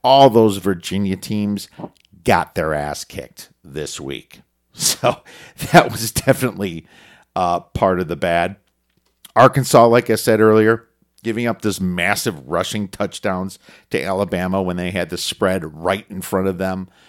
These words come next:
into the fourth quarter. Very, very bad.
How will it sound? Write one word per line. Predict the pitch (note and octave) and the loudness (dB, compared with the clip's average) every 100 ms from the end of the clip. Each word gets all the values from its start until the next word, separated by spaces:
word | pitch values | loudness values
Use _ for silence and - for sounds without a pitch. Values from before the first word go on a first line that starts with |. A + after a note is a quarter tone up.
| _ _ | _ _
into | A#2 A2+ - | -8 -6 -4
the | G2 F#2 | -4 -4
fourth | F2 F2 - | -4 -6 -4
quarter. | F#2+ F2 E2+ F2+ _ _ _ _ _ | -4 -2 -4 -6 _ _ _ _ _
Very, | - D2+ A2+ G#2 G2+ G#2+ G#2 _ D#2+ | -20 -2 2 2 2 -2 -6 _ -20
very | E2 G2+ G#2+ G2 G2+ | -4 0 0 0 -4
bad. | F#2 F2 E2+ E2 E2+ | -2 0 0 -2 -6